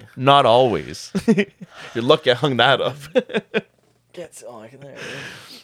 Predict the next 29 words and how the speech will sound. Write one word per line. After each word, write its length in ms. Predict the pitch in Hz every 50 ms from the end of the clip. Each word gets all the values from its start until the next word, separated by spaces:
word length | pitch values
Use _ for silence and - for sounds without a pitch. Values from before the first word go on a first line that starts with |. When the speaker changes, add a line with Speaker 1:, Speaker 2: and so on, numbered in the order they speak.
| _ -
Speaker 1:
But 100 | - 120
anyways, 320 | 127 120 101 82 80 90 113
no, 140 | 120 101 87
yeah. 160 | 87 85 -
So 120 | - 104
we'll 80 | 101 107
have 120 | 120 120 113
him 140 | 113 110 110
on 80 | 107 104
next 200 | 98 95 - -
week. 140 | 107 98 -
He'll, 140 | 110 101
we'll 140 | 95 98 101
go 140 | 98 107 101
more 260 | 98 98 92 95 95
in 80 | 92 90
depth 300 | 82 87 87 87 - -
with 200 | 92 87 - _
this 240 | _ 95 92 - -
whole 140 | - 98 95
sale 440 | - - - 104 98 101 98 92 90
and, 240 | 82 80 87 - -
and 180 | - 90 85 82
everything 220 | 85 87 90 87
that's 140 | 87 78 92
going 220 | 95 98 90 82
on 180 | 80 85 85 80
with 100 | 67 64
Chelsea. 480 | - - 101 95 104 - 143 160 170